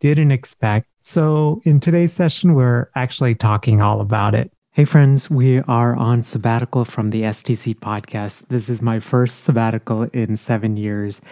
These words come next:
but we will be back in April with brand new episodes of the S T C podcast.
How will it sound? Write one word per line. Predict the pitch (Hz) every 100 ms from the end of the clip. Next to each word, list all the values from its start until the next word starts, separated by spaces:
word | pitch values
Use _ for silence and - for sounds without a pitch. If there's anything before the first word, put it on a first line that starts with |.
| - _ -
but | 120
we | 113 123
will | 127
be | 131
back | 113 117 110 117 - - _
in | 127 117 113 - -
April | 113 - 104 98 101 - - _ _ -
with | 120 110 -
brand | 113 113 113
new | 113
episodes | 113 104 117 - 110 104 -
of | 92
the | 113
S | 98 -
T | -
C | 107 - 104
podcast. | 104 98 - 117 107